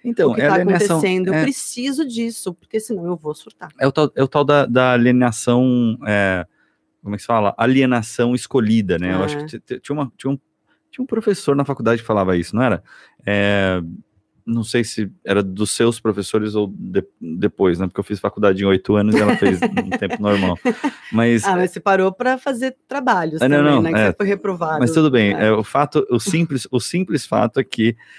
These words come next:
Speaker 1: tinha um professor que falava sobre dois termos que eu achava muito legal, que era o ócio produtivo.
Speaker 2: Ah, o ócio produtivo era, foi,
Speaker 1: Que, aliás,
Speaker 2: era
Speaker 1: é tema de um livro, é o
Speaker 2: Não
Speaker 1: nome
Speaker 2: foi
Speaker 1: de um
Speaker 2: o
Speaker 1: livro.
Speaker 2: Drauzio?
Speaker 1: O Drauzio falava
Speaker 2: É.
Speaker 1: sobre o, o, o ócio produtivo,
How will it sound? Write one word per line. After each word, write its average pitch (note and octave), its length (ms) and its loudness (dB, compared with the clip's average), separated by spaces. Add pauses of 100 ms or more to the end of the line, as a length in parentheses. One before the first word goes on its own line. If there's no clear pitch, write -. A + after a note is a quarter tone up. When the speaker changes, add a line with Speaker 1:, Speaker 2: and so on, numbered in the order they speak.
(140)
Speaker 1:
tinha - 180 -2
um D3+ 60 0
professor C3 380 0
que - 80 -20
falava B2 340 2
sobre A#2 340 -2
dois C#3 340 0
termos A#2 420 2
que - 80 -4
eu - 20 2
achava A2 240 2
muito A#2+ 240 -2
legal, G#2 280 2
que - 200 -4
era G#2 300 0 (240)
o G#2+ 140 -2
ócio B2+ 300 0
produtivo. A2 600 -4
Speaker 2:
Ah, E3 200 0
o D3 80 -4
ócio D#3 180 -10
produtivo D#3+ 560 -8
era, A3+ 120 -2
foi, - 140 -4
Speaker 1:
Que, - 40 2
aliás, A2 240 4
Speaker 2:
era C3 180 4
Speaker 1:
é A2+ 40 2
tema C#3 320 2
de A2 100 0
um G#2 60 2
livro, A2 420 0 (140)
é F2+ 160 -8
o G2 60 4
Speaker 2:
Não G2+ 60 4
Speaker 1:
nome A#2 220 2
Speaker 2:
foi G#2 100 4
Speaker 1:
de - 40 2
um - 40 4
Speaker 2:
o - 20 4
Speaker 1:
livro. F3 100 4
Speaker 2:
Drauzio? E3+ 680 -2 (100)
Speaker 1:
O A#2+ 80 2
Drauzio G#2+ 360 2
falava A2+ 300 0
Speaker 2:
É. E3+ 220 0
Speaker 1:
sobre G#2+ 200 0 (120)
o, G#2 80 -2
o, G2 140 -2
o - 20 0
ócio G2+ 200 0
produtivo, G2+ 640 -4